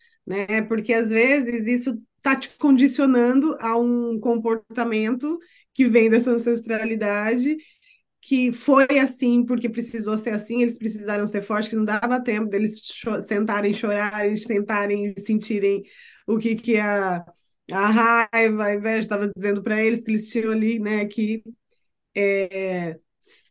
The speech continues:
serem fortes, entre aspas, pra que, pra produzir as, as, as outras gerações que viriam, que, né, somos nós aí.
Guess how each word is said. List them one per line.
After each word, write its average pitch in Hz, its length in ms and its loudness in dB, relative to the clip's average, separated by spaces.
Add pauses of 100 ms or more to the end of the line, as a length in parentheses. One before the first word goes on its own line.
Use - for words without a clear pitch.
(120)
serem 202 280 6
fortes, 233 640 0
entre 214 400 0
aspas, 220 440 -2
pra 277 180 0
que, 277 460 2 (100)
pra 254 200 0
produzir 285 800 4
as, 262 240 2
as, 226 440 -2
as 233 80 0
outras 240 260 2
gerações 240 420 -2
que 240 120 -2
viriam, 240 400 -2
que, 254 80 -4 (420)
né, 226 440 0
somos 247 440 -2
nós 202 480 -2
aí. 190 320 -4